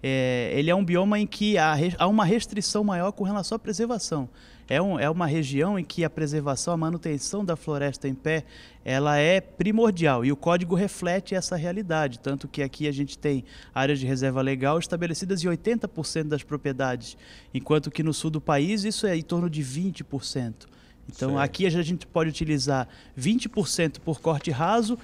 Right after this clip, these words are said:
Speaker 1: e lá no sul do país a gente pode utilizar até setenta por cento, oitenta por cento com corte raso e, e manter apenas, é, vinte por cento a título de reserva legal.
Speaker 2: Sei.
Speaker 1: E o, o código, ele mexe em tudo, ele mexe não só nessa questão das reservas,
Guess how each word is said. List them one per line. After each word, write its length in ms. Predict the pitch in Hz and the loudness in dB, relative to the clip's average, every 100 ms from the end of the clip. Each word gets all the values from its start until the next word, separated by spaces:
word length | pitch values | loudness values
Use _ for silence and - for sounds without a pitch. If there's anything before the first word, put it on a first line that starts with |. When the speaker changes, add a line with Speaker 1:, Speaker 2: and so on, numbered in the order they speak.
| - - | -10 -6
Speaker 1:
e 80 | 151 | 0
lá 140 | 185 | 2
no 80 | 220 | 2
sul 160 | - | 0
do 120 | 180 185 | -2 0
país 440 | 185 180 226 240 | 2 2 2 0
a 80 | 240 | 0
gente 260 | 190 208 | 0 -2
pode 280 | 214 190 185 | -2 0 0
utilizar 400 | 185 196 165 180 | 0 -2 0 0
até 180 | 196 226 | 0 -2
setenta 580 | 233 240 - 196 196 180 | -2 -4 -4 -4 -2 -4
por 160 | 160 | -6
cento, 320 | 147 180 180 165 - | -4 -4 -6 -8 -4
oitenta 440 | 160 147 180 185 180 | -2 0 -2 -2 -4
por 160 | 156 | -6
cento 300 | - 165 156 | -4 -4 -4
com 120 | - | -8
corte 360 | 143 151 143 143 | -4 -4 -4 -2
raso 300 | 143 165 170 | -2 -2 -2
e, 40 | - - - 156 | -8 -12 -6 0
e 80 | |
manter 320 | 156 160 - 170 | 2 2 4 2
apenas, 540 | - 175 185 180 - - - - | 4 2 2 -2 -6 -16 -10 -2
é, 160 | 147 | 0
vinte 280 | 131 175 185 | 2 0 0
por 160 | - 156 | -2 -2
cento 260 | - 170 | 0 0
a 60 | 175 | -2
título 300 | 180 165 185 | -2 -4 -2
de 100 | 160 | 0
reserva 420 | 170 151 165 156 | 2 4 4 4
legal. 340 | 165 156 131 113 | 2 2 2 2
Speaker 2:
Sei. 280 | 113 104 98 - - - | 0 -2 -6 -14 -20 0
Speaker 1:
E 100 | 160 | 2
o, 40 | - | 2
o 120 | 180 | 2
código, 320 | - 233 233 | 6 6 8
ele 140 | 247 220 | 6 8
mexe 360 | 233 277 - | 8 8 6
em 60 | 285 | 4
tudo, 360 | - 277 165 | 6 6 6
ele 180 | 135 139 | 4 4
mexe 360 | 147 156 180 185 | 2 2 0 0
não 220 | 165 226 | 2 2
só 260 | - 214 165 | 2 4 4
nessa 280 | 156 - | 2 0
questão 380 | 151 147 - 139 | -2 -4 -2 -2
das 200 | 135 131 | 0 0
reservas, 640 | 120 120 135 190 170 131 | -2 0 4 4 4 -2